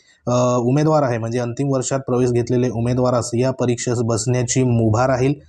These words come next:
सध्या किमान शैक्षणिक व व्यावसायिक अर्हता शासन निर्णय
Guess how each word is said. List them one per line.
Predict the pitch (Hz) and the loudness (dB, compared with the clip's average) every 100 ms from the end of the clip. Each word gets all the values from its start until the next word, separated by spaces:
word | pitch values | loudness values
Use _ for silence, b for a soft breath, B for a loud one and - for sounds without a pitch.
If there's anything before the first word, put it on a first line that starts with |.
| B B | B B
सध्या | - 131 127 147 | -4 -4 0 -2
किमान | 143 135 135 139 | 0 0 0 0
शैक्षणिक | 139 120 - 135 139 | 0 -2 0 0 2
व | 143 127 | 2 2
व्यावसायिक | 120 117 131 127 | 0 0 0 0
अर्हता | 120 123 120 107 | -2 -2 -2 -4
शासन | - 110 - 131 | -2 -4 -2 -2
निर्णय | 131 127 127 | -2 0 0